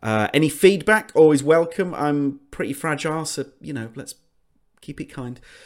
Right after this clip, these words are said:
Uh, I am James dot gill, G I L L, at balance dot media. As with any podcast, we want some of those sweet, sweet adverts.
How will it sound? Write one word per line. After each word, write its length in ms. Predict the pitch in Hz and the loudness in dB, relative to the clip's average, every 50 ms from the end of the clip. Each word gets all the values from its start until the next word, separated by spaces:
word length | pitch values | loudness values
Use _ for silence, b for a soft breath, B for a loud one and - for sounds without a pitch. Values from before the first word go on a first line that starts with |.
| b b b b b | b b b b b
Uh, 260 | - - 139 139 135 - | -8 -6 -4 -4 -2 -2
I 140 | - 151 151 | 0 0 0
am 280 | 156 151 147 147 - - - | 2 2 2 0 -2 -6 -6
James 400 | - 170 170 165 170 170 165 127 | 0 4 6 6 6 4 0 -4
dot 360 | 113 - 160 156 - - - - - _ _ _ _ _ _ _ - - 101 - | 2 4 4 4 4 0 -6 -12 -14 _ _ _ _ _ _ _ -20 -20 -12 -2
gill, 340 | - 202 196 175 170 185 180 | 4 6 8 8 8 6 4
G 220 | - - - 180 | -2 -2 2 2
I 100 | 170 165 | 4 4
L 200 | 160 160 147 147 | 4 2 4 6
L, 360 | 139 139 139 135 - - - - - | 6 6 6 4 0 -8 -12 -10 -6
at 280 | 139 123 - - - - - | -6 -4 -4 -6 -8 -14 -14
balance 600 | - 123 - 156 151 143 135 127 131 127 120 - - - - - | -10 -4 -2 0 0 2 0 -2 -4 -6 -10 -10 -12 -14 -14 -4
dot 340 | - 147 127 120 - - - - - - | 2 4 4 4 2 -2 -10 -16 -14 -12
media. 500 | 131 139 156 156 147 127 131 147 180 - b b b b b b _ _ _ | -6 -4 -2 -2 0 2 2 2 2 0 b b b b b b _ _ _
As 200 | - 254 277 269 | 4 4 4 4
with 100 | 247 220 | 4 4
any 160 | 254 254 220 | 4 4 4
podcast, 680 | 202 - - 269 - - 135 156 240 - - - - - b b b b b b b b b b b b b b b b b b b b b b | 2 0 0 -2 -2 -2 -4 -4 -4 -4 -6 -10 -10 -12 b b b b b b b b b b b b b b b b b b b b b b
we 100 | 170 202 | -4 0
want 180 | 233 233 - | 0 0 0
some 120 | - 214 202 | -2 -2 0
of 60 | 190 | 2
those 140 | 175 156 - | 2 0 0
sweet, 260 | - - 208 196 - | 0 -2 -2 -2 -2
sweet 180 | - 202 170 | -2 -2 -2
adverts. 560 | 131 202 - - 233 202 139 117 - - - | -2 -4 -4 0 2 2 2 2 0 -4 -6